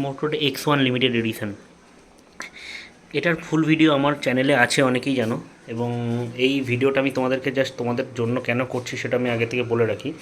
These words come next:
এটা খুব একটা বড় ভিডিও হবে না, এটা খুবই ছোট একটা ভিডিও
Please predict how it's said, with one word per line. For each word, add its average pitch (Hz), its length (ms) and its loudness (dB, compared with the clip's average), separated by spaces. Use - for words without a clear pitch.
এটা 120 160 -2
খুব 135 140 0
একটা 131 180 0
বড় 123 120 4
ভিডিও 120 280 -2
হবে 110 220 -2
না, 113 40 -6
এটা - 120 -6
খুবই 160 260 0
ছোট 131 120 -4
একটা 139 200 -6
ভিডিও 131 200 2